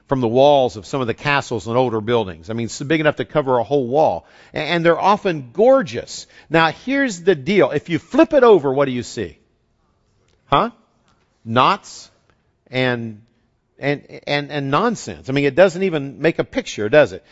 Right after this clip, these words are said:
Or if so, it's very undefined and, and sloppy, and you got knots tied off everywhere. And so if you flip it over, whereas you don't, it doesn't make a lot of sense until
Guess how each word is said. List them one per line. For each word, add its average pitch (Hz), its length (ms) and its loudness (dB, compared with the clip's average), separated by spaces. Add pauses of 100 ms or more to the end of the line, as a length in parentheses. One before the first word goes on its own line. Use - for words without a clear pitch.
(160)
Or 143 160 6
if 131 80 -2
so, 214 260 2
it's 131 140 0
very 165 400 0
undefined 147 840 -2
and, 110 160 -4
and 110 240 -8
sloppy, 139 680 -4
and 110 140 -4
you 113 100 -6
got 120 180 -2 (320)
knots 139 380 -2
tied 135 320 -2
off 131 260 -2
everywhere. 117 600 0
And 104 100 -8 (220)
so - 160 2
if 156 120 0
you 147 100 0
flip 254 340 2
it 247 80 2
over, 135 760 0 (300)
whereas 156 360 2
you 151 60 -4
don't, 170 180 -2
it 156 60 -4
doesn't 170 240 -2
make 180 140 -2
a 165 40 0
lot 147 160 2
of 123 80 -4
sense 156 520 -6
until 143 460 0